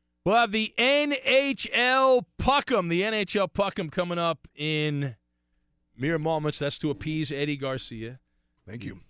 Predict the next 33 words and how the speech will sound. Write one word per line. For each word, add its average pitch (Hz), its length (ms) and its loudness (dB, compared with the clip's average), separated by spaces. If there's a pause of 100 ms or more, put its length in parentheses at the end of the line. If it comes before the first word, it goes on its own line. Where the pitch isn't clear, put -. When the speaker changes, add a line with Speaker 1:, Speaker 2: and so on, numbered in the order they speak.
(120)
Speaker 1:
Yes, - 380 -20
we 82 140 -20
make 98 200 -12
you 107 60 -4
happy. 87 400 -6
Uh, 123 280 -2
the 139 100 2
Who 247 140 4
Am 285 180 4
I 254 160 6
game. 220 380 0
I 202 240 2
am 240 420 -2
the 240 80 0
guy 185 640 2
who 170 160 2
has 170 220 -2
the 160 140 -6
worst 196 480 0
record 175 500 -2
in 143 280 -4
N 214 320 -4
C 196 540 -10
A 165 80 0
A 170 560 -2
tournament 175 520 -4
history 156 440 -4
for 156 180 -4
any 247 380 0
coach 139 560 -4 (420)
with 139 160 -2
at 151 120 -2
least 196 400 -6